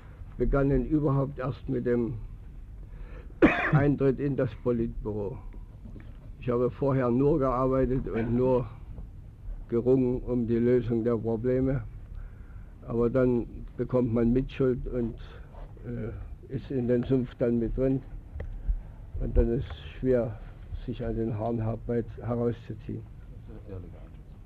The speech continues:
Speaker 2: Gibt es weitere Fragen? Ignacio Schürer, willst du noch was sagen zu dem Antrag,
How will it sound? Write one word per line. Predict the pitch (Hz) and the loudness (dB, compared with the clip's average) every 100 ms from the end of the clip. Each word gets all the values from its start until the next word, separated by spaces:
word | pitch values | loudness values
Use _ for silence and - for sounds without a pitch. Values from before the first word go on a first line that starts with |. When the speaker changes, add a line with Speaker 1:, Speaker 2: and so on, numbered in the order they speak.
| - - - 82 - - - - - - - - - - - - - - - - | -16 -16 -14 -14 -14 -16 -16 -16 -14 -14 -14 -16 -16 -14 -14 -14 -12 -12 -14 -12
Speaker 2:
Gibt | 127 123 110 | -10 -10 -12
es | 104 - | -12 -10
weitere | 98 113 107 71 - | -6 -6 -8 -12 -12
Fragen? | 58 53 - - - - - - - - - - - - - - - - - - - - - 113 | -14 -14 -16 -18 -18 -16 -14 -14 -14 -16 -14 -14 -12 -14 -14 -16 -16 -16 -18 -16 -18 -18 -2 2
Ignacio | 110 110 - - | 4 2 -4 -6
Schürer, | 120 113 | -6 -6
willst | 113 110 - | -6 -8 -8
du | 107 | -10
noch | 98 | -8
was | - - | -10 -8
sagen | 90 95 95 - | -8 -8 -10 -12
zu | 98 | -12
dem | 85 | -10
Antrag, | - 87 87 - - | -10 -10 -10 -12 -12